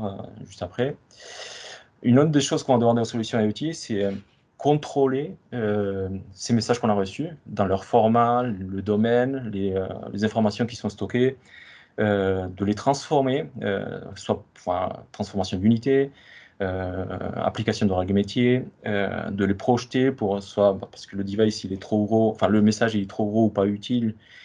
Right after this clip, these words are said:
et on veut le modifier pour, pour ju-, avoir moins de propriétés ou des propriétés qui ont plus de sens, euh,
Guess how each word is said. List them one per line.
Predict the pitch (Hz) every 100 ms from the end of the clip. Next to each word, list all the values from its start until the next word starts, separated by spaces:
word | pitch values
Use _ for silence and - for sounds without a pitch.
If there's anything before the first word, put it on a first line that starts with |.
| - -
et |
on | 95
veut | 92
le | 90
modifier | 90 95 123 127 123 - 123 127
pour, | 127 101 104 - - -
pour | - - 82 80 80
ju-, | 95 104
avoir | 92 95
moins | 95 95
de | 117
propriétés | 120 123 123 117 123
ou | 120
des | 98
propriétés | 107 104 107
qui | 107
ont | 101
plus | 101 101
de |
sens, | 101 - 139 - - _ _ _ _ _ - - - - - - - - 107
euh, | 98 92 92 92